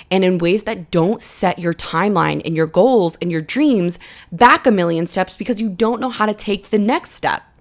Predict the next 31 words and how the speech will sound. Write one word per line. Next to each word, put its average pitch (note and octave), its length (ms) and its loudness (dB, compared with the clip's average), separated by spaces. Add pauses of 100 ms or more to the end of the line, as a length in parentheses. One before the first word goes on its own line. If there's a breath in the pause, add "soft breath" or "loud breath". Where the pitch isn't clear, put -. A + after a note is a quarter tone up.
(760 loud breath)
So A#3+ 220 8
I B3 60 8
knew B3 180 6
this D#4+ 180 0
gap G3 260 2
existed, D3+ 560 -2
and F3 120 0
I E3+ 80 2
wanted E3 360 -2
to A3+ 80 -4
find D#3 300 -2
a D3+ 60 -2
way C#3+ 400 -6 (260)
to - 80 -12
fill - 240 -6
it. - 140 -10 (500)
I F3 100 -4
wanted F3+ 340 0
to C4 80 0
find F#3 320 -2
a F#3 60 -4
way C3+ 400 -8 (380 soft breath)
to - 160 -6
offer A3+ 540 2 (400 soft breath)
entrepreneurs E3 880 2 (100)
resources D#3+ 880 0 (240 loud breath)
by F3 200 4
way F#3 220 4
of F3 140 -2 (180)
other A#3 360 4
entrepreneurs A3 800 -2